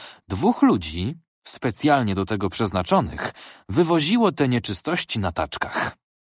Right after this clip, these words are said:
Nie rozwodziłbym się tak nad tą okolicznością, która na pierwsze wejrzenie może się nie wydawać tak ważka, gdybym nie uważał za konieczne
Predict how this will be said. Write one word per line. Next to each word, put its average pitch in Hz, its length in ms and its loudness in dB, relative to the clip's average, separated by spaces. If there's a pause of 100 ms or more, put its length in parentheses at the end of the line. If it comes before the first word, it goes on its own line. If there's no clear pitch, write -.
(340)
Nie 151 280 4
rozwodziłbym 131 800 2
się 101 180 -2
tak - 220 0
nad 107 200 0
tą 110 160 2
okolicznością, 107 920 -2 (400)
która 92 280 0
na 92 120 0
pierwsze 101 420 0
wejrzenie 101 400 0
może 95 260 0
się 90 360 0
nie 92 160 0
wydawać 98 500 2
tak 82 180 -4
ważka, - 540 0 (440)
gdybym 131 380 4
nie 131 120 2
uważał 151 400 2
za 123 140 0
konieczne 143 580 2